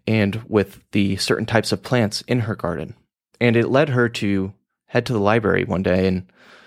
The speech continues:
look up a bunch of gardening and horticulture books. And she was shocked at the types of books that she found in the library on this field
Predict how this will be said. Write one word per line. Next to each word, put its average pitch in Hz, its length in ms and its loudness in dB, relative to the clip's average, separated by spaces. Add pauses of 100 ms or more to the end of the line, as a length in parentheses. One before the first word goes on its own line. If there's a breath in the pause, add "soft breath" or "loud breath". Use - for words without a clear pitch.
(160 loud breath)
look 113 200 -2
up 107 140 0
a - 40 -12
bunch 98 260 0
of - 280 -4
gardening 104 540 2
and 90 200 -2 (300)
horticulture 104 920 -2 (320)
books. - 460 -4 (840 soft breath)
And 123 540 2 (800)
she - 220 -4
was 127 320 -2
shocked - 720 -2 (120)
at 104 380 0 (180)
the 95 380 2 (120)
types 127 280 -2
of 95 100 -6
books 107 260 0
that - 140 -2
she - 140 -6
found 104 460 0
in 98 140 -4
the 95 60 0
library 92 480 0 (460)
on 101 440 0
this 90 240 0
field 104 400 -2